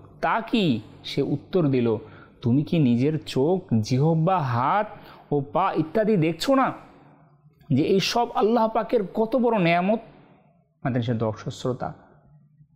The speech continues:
এই ব্যক্তির এই অভিমত, এই বাক্য ইমানকে আমাদের উজ্জীবিত করে দেয়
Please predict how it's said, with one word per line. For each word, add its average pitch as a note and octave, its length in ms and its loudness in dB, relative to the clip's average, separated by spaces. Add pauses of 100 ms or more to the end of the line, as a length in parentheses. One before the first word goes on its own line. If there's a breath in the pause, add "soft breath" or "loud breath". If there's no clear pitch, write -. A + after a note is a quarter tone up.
(220)
এই B2 100 0
ব্যক্তির C#3 460 -2
এই F#3 140 4
অভিমত, D#3+ 560 2 (220)
এই C#3 260 -2
বাক্য C3 640 -2 (720)
ইমানকে C#3 580 0
আমাদের A#2+ 420 0 (1400)
উজ্জীবিত C#3+ 460 2
করে A2+ 280 0
দেয় G#2+ 280 -4